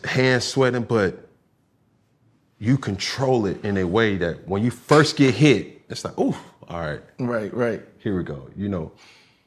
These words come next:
Speaker 1: <clears throat> And when you were talking about your mom, it brought me to a point of reminding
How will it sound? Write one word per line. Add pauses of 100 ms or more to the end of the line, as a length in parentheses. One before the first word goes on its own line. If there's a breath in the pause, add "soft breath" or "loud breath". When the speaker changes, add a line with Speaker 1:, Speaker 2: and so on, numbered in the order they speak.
(280 soft breath)
Speaker 1:
<clears throat>
And (1000)
when
you
were
talking
about
your
mom,
it
brought
me
to
a (280)
point (1400)
of
reminding